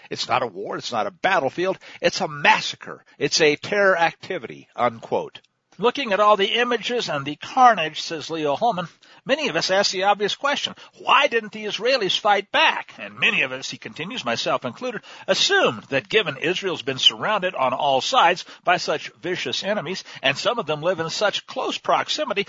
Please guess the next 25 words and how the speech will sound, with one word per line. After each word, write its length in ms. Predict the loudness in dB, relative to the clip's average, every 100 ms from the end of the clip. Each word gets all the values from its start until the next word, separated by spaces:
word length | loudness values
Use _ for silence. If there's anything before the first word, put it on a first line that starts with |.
| -8 -4
to 140 | 4
a 120 | 4 4
border 480 | 0 0 4 4 4
with 180 | -4 -2
millions 460 | 2 4 2 0 -4
of 80 |
people 240 | -4 -4 -2
that 180 | -4 0
want 240 | 0 2
them 160 | -2 -6
dead, 340 | 0 0 0 -10 _ _ _ _
well, 220 | 2 4
we 140 | 4 0
might 180 | 0 -2
have 100 | -2
assumed 360 | -4 -4 -2
that 120 | -4 -4 0
all 280 | 4 6 4
Israelis 560 | -2 -4 -4 -4 -6 -12 -6
live 240 | -2 -2
with 120 | -4 0
firearms 640 | 4 6 6 4 2 -4
at 140 | -6
the 80 | -4
ready 340 | 0 0 0